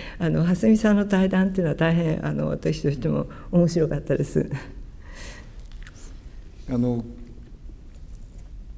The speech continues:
Speaker 2: さっきも始まる前にもちょっと話題になったんですけども、お、ひらがなと漢字、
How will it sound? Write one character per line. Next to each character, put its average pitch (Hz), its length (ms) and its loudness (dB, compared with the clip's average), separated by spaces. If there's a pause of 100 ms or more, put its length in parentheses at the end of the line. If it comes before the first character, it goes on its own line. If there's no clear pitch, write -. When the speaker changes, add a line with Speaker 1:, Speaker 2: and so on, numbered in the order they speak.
Speaker 2:
さ - 160 -2
っ 151 60 4
き 139 100 6
も 120 100 10
始 107 140 2
ま 117 100 6
る 113 80 6
前 110 180 4
に 101 80 2
も 92 60 -2
ち 95 120 -4
ょ - 20 -6
っ - 20 -8
と 90 140 -4
話 87 80 -4
題 98 180 -2
に 98 60 0
な 95 80 0
っ 95 100 -8
た 85 80 -6
ん 82 80 -4
で 80 60 -10
す - 100 -10
け - 80 -8
ど 82 140 -10
も、 92 500 -4 (680)
お、 85 600 -8 (140)
ひ - 140 -4
ら 156 120 6
が 156 100 6
な 143 140 4
と 139 100 2
漢 123 180 4 (140)
字、 - 400 -4